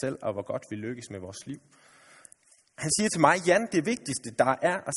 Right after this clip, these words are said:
sige om dig, er, at du er fuldstændig betingelsesløst elsket og værdifuld. Bare fordi du er til, og uanset hvad du ellers opnår og udretter. Øh, Jan, du behøver ikke at kæmpe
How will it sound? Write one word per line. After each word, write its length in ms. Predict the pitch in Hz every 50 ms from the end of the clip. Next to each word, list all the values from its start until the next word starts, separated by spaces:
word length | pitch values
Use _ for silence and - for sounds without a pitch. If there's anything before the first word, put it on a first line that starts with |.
| - -
sige 160 | 160 170 180
om 80 | 147
dig, 280 | 127 - 110 101 107 131 - _ _ _ - - - - _
er, 200 | - - 147 160
at 240 | - - - - -
du 60 | 135
er 100 | 131 - - -
fuldstændig 540 | 214 220 - - - - 165 147 - 120 -
betingelsesløst 1000 | - - - - - - - - 113 - - 120 - - 151 139 123 110 - - - -
elsket 480 | 131 139 165 - - - 104 92 95 - _ _ _ _ _ _ _ _ - -
og 60 | 117
værdifuld. 480 | 107 - - - 135 - - - - -
Bare 180 | - - 214 214
fordi 160 | - - 226
du 100 | 214 -
er 100 | 175 - - -
til, 200 | - 196 226 220
og 120 | - - -
uanset 420 | 175 190 165 156 - 165 170 143
hvad 220 | 120 120 131 151 156
du 180 | - 135 110
ellers 280 | - 147 143 117 - - -
opnår 440 | - 147 - - 107 104 95 92 - -
og 100 | - 107 - 107
udretter. 380 | 135 151 151 - 87 90 98 - - - _ _ _ _ - _ _ _ _ _ _ _ _ - _ _ _ _ -
Øh, 460 | 127 117 110 107 104 104 101 101 104 107 - _ _ _ _ _ _ _ -
Jan, 160 | 165 190 214
du 80 | 220
behøver 240 | 196 185 180 214 208
ikke 140 | 214 208 202
at 80 | - -
kæmpe 260 | - 196 208 220